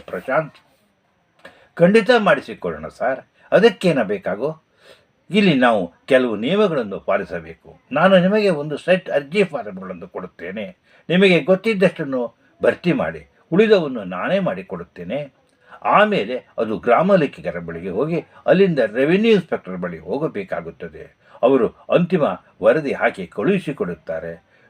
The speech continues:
ಮುಂದಿನ ಕೆಲಸವನ್ನು ನಾನು ಮಾಡಿಕೊಡುತ್ತೇನೆ" ಎಂದು ಹೇಳುತ್ತಾ ನನಗೆ ಒಂದು ಅರ್ಜಿ ಫಾರ್ಮನ್ನು ಕೊಟ್ಟರು.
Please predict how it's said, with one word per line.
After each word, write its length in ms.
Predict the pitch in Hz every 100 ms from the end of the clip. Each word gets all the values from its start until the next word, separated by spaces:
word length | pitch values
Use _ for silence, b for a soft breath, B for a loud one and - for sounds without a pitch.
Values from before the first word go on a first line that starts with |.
| 123
ಮುಂದಿನ 360 | 165 214 214
ಕೆಲಸವನ್ನು 640 | 175 123 107 - 82 82 82
ನಾನು 500 | 95 131 170 104 - -
ಮಾಡಿಕೊಡುತ್ತೇನೆ" 1120 | 78 90 90 110 87 76 - - 85 127 78 - _ b b -
ಎಂದು 200 | 120 110
ಹೇಳುತ್ತಾ 540 | 90 120 120 - 135 - b -
ನನಗೆ 280 | 170 214 214
ಒಂದು 280 | 165 120 101
ಅರ್ಜಿ 360 | 107 92 208
ಫಾರ್ಮನ್ನು 560 | 185 117 87 78 82 120
ಕೊಟ್ಟರು. 480 | - 175 156 90